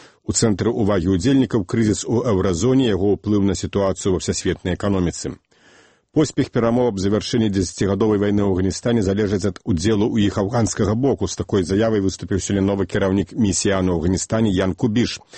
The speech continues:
Паводле яго слоў, для перамоў павінны быць прыцягнутыя прадстаўнікі ўсіх афганскіх палітычных сілаў і грамадзянскай супольнасці. Нягледзячы на тое, што становішча ў краіне застаецца небяспечным, перспектывы мірнага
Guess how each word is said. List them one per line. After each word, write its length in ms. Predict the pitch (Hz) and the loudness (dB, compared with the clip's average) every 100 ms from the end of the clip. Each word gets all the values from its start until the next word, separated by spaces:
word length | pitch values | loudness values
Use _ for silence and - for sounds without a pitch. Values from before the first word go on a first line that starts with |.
| - - - | -20 -20 -6
Паводле 380 | 104 104 104 104 | 0 0 2 2
яго 160 | 98 - | 0 -2
слоў, 320 | - 131 117 | 0 0 2
для 160 | 95 | 0
перамоў 560 | 92 107 101 101 117 104 | 0 0 0 2 0 0
павінны 400 | 107 98 104 98 | 0 2 2 2
быць 160 | 95 - | 0 -4
прыцягнутыя 640 | 98 90 101 90 90 95 | -4 0 0 0 -2 -2
прадстаўнікі 560 | 95 - 101 98 85 98 | -2 -2 0 0 0 -2
ўсіх 260 | - 117 104 | -2 0 0
афганскіх 480 | 90 104 - 101 - | 0 -2 -2 -6 -2
палітычных 480 | 95 92 - 95 | -2 -2 -4 -4
сілаў 320 | - 127 123 101 | -2 2 2 2
і 40 | |
грамадзянскай 560 | 95 98 92 87 - 87 | 2 0 0 -4 -4 -6
супольнасці. 640 | 101 135 113 85 - 80 - - - - _ | -4 0 0 0 -2 -6 -8 -20 -20 -20 _
Нягледзячы 560 | 95 95 117 104 90 107 | 0 2 2 0 0 -2
на 80 | 101 | 0
тое, 240 | 123 117 | 2 2
што 220 | - - | 0 -6
становішча 560 | - 101 107 104 - - | -6 -2 0 0 -2 -4
ў 160 | - 104 | -4 -2
краіне 400 | 107 101 101 87 | 0 2 2 0
застаецца 560 | 92 - 101 92 95 | -2 0 0 0 0
небяспечным, 640 | 87 87 - 151 - 135 - - - _ _ | 0 -2 0 -2 0 -2 -2 -10 -20 _ _
перспектывы 720 | - 113 - 107 - 131 113 107 | -2 -2 0 -4 0 2 2 2
мірнага 720 | 120 120 110 107 92 95 | 2 4 2 0 0 -2